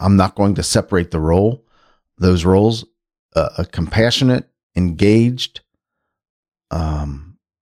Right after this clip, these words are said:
mother and father, a patient, <laughs> empathetic mother and father,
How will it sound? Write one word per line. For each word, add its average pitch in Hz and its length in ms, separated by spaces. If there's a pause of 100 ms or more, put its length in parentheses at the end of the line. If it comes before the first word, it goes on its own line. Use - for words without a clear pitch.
(200)
mother 92 320
and 85 140
father, 78 420 (1000)
a 85 80
patient, 143 560 (580)
<laughs> - 580
empathetic 151 640 (1160)
mother 117 320
and 110 140
father, 82 380